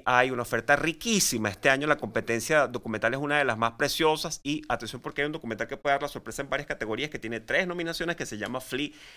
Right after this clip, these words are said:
Es brutal, es estupendo. No solo está nominado como mejor documental, sino en animación y en película extranjera. ¿Cuál va a ganar en película extranjera? Drive My Car seguramente, si lo permite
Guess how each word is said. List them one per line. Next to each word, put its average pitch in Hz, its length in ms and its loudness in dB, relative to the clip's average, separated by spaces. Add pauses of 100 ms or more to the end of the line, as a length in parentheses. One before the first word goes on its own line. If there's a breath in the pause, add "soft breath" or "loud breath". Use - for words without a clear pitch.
(160 loud breath)
Es 185 140 2
brutal, 196 480 6
es 143 80 2
estupendo. 175 500 0
No 151 120 -4
solo 165 180 -2
está 170 140 -2
nominado 170 340 -2
como 120 180 -2
mejor 131 220 -4
documental, 160 400 -6
sino 160 200 -2
en 120 120 0
animación 113 640 -2 (280 loud breath)
y 135 60 2
en 120 60 -2
película 131 380 -2
extranjera. 95 680 -4 (640)
¿Cuál 180 160 2
va 185 40 4
a 185 40 0
ganar 180 400 2
en 165 80 -4
película 143 320 -4
extranjera? 208 460 -4
Drive 107 180 -2
My 113 140 0
Car 113 200 0
seguramente, 131 600 0
si 120 100 -8
lo 110 100 -4
permite 110 640 -4